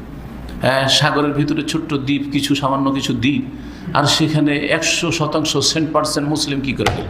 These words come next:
এই রহস্য জানতে গিয়ে ওখানে দেখলাম যে সুবহানাল্লাহ, ওর ঘটনা, খুব সুন্দর ঘটনা আছে, আজকে ইন্টারনেটে আছে এই ঘটনা, অনেকে হয়তো শুনে হবে, আপনারা শুনে নিতে পারবেন। ওইদিকে যাচ্ছিলাম, মালদ্বীপের কিসসা শোনাইতে,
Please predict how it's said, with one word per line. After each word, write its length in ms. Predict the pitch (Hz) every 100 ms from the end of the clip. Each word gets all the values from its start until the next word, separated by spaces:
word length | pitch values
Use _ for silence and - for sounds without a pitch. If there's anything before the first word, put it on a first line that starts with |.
| - - - - - - - - - -
এই 140 | 107 107
রহস্য 400 | 117 117 - 113
জানতে 340 | 113 110 131
গিয়ে 200 | 110 110
ওখানে 340 | 107 117 95 85 - - - - - - - 87
দেখলাম 420 | 107 - 90 90
যে 100 | 92
সুবহানাল্লাহ, 760 | - - - 87 80 82 98 -
ওর 140 | - 101
ঘটনা, 260 | 101 104
খুব 160 | 90 120
সুন্দর 320 | - 143 123
ঘটনা 320 | 107 104 82
আছে, 180 | 73 -
আজকে 180 | 85 -
ইন্টারনেটে 380 | 107 117 110 -
আছে 200 | 110 -
এই 80 | -
ঘটনা, 280 | - 73 - - - - 80
অনেকে 180 | 80
হয়তো 180 | 92 87
শুনে 300 | 92 85 90
হবে, 180 | 92 -
আপনারা 240 | 107 101
শুনে 180 | 85 78
নিতে 140 | - -
পারবেন। 840 | - - - - - - - -
ওইদিকে 200 | 101 98
যাচ্ছিলাম, 400 | 95 98 - 95
মালদ্বীপের 340 | 92 104 98
কিসসা 280 | 98 98 98
শোনাইতে, 400 | - 80 73 -